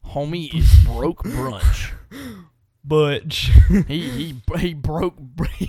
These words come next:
Speaker 1: he bro-
Speaker 2: He broke Break's lunch.
Speaker 1: <laughs> Yeah, he
Speaker 2: Brunch
Speaker 1: broke,
Speaker 2: Brook.
Speaker 1: he, he broke, uh, he broke Brunch's,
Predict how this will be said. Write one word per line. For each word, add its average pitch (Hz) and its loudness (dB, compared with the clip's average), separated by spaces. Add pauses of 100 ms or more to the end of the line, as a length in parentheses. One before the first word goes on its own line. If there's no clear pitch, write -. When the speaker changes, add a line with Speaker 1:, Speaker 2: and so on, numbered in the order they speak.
(100)
Speaker 1:
he 214 -2
bro- 247 -6
Speaker 2:
He 269 2
broke 220 6
Break's 214 2
lunch. 214 2
Speaker 1:
<laughs> - -
Yeah, 226 -2
he 220 2
Speaker 2:
Brunch 220 2
Speaker 1:
broke, 233 6
Speaker 2:
Brook. - -4
Speaker 1:
he, 190 -4 (320)
he 160 -6
broke, 156 -6
uh, 131 -6
he 135 -10
broke 147 -6
Brunch's, 135 -8